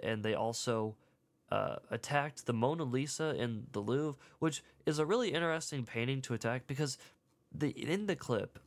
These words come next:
right, in the clip that I've seen of this, right, this is a weird painting to attack because, uh, I don't know if they're just stupid or something, uh, but, like, the actual Mona Lisa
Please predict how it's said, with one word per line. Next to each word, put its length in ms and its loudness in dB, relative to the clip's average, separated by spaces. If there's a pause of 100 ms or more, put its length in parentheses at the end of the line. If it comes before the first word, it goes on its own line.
right, 280 2
in 220 0
the 300 2
clip 240 -2
that 120 4
I've 220 2
seen 340 0
of 200 0
this, 360 -2
right, 280 0 (720)
this 160 2
is 60 -6
a 80 -2
weird 280 -2
painting 340 0
to 120 -2
attack 520 -2
because, 420 0 (400)
uh, 320 4 (120)
I 100 2
don't 220 0
know 140 2
if 120 -12
they're 120 2
just 320 -4
stupid 380 0
or 100 0
something, 460 -4 (560)
uh, 300 4 (100)
but, 380 0 (880)
like, 300 2
the 140 2
actual 500 0
Mona 300 2
Lisa 560 0